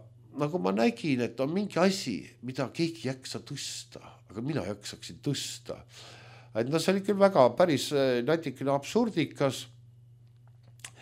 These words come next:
Kui, noh, ütleme, ma, ma olen ikkagi tegelikult ühiskonna vaenlane faktiliselt. Ja nüüd järsku, öö, ühiskond pöördub oma vaenlase poole,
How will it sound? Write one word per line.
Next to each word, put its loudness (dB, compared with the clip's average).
Kui, 6
noh, 4
ütleme, 4
ma, 8
ma 8
olen 8
ikkagi -4
tegelikult 2
ühiskonna 0
vaenlane 8
faktiliselt. -8
Ja 0
nüüd 4
järsku, 4
öö, 6
ühiskond 4
pöördub 6
oma 2
vaenlase 8
poole, 8